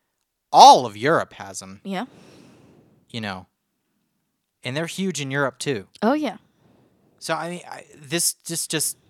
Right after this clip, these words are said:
Speaker 1: I mean,
Speaker 2: Th-,
Speaker 1: and I
Speaker 2: the
Speaker 1: know, and I
Speaker 2: implications
Speaker 1: know
Speaker 2: of
Speaker 1: that
Speaker 2: it
Speaker 1: I'm
Speaker 2: is
Speaker 1: coming, and I know that I'm coming from a, a computer science stan-, uh, standpoint on this.
Speaker 2: And I'm coming from a forensic psychologist standpoint.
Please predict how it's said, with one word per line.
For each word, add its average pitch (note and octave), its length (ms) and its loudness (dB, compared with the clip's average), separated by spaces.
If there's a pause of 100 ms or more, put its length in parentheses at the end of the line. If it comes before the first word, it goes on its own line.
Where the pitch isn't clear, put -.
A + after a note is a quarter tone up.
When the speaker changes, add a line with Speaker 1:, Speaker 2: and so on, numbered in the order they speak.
(140)
Speaker 1:
I D3 60 -6
mean, C3+ 360 -8 (1000)
Speaker 2:
Th-, F#3+ 160 -20
Speaker 1:
and D3+ 220 0
I D#3 160 0
Speaker 2:
the D3 80 -2
Speaker 1:
know, F#3 120 4
and C#3+ 380 0
I C#3+ 80 4
Speaker 2:
implications C#3+ 80 0
Speaker 1:
know D#3+ 200 6
Speaker 2:
of E3+ 60 0
Speaker 1:
that F3+ 120 2
Speaker 2:
it C#3 40 2
Speaker 1:
I'm B2+ 140 -4
Speaker 2:
is F#3 80 0
Speaker 1:
coming, C#3 340 -2 (580)
and B2+ 100 -8
I B2+ 60 -2
know C#3+ 280 -2
that C3+ 100 -4
I'm B2 140 -6
coming B2+ 300 -10
from A#2 260 -10
a, G#2+ 180 -10
a A#2 60 -12
computer A#2 440 -12
science A2+ 400 -8
stan-, F3 360 -8
uh, A#2+ 200 -6
standpoint G3 580 -6
on G#2+ 140 -10
this. G2 240 -10
Speaker 2:
And G3+ 120 2
I'm G#3 120 0
coming G#3+ 280 -6
from G3 120 -10
a F3+ 60 -6
forensic F3+ 500 -4
psychologist F#3+ 560 0
standpoint. E3+ 680 -16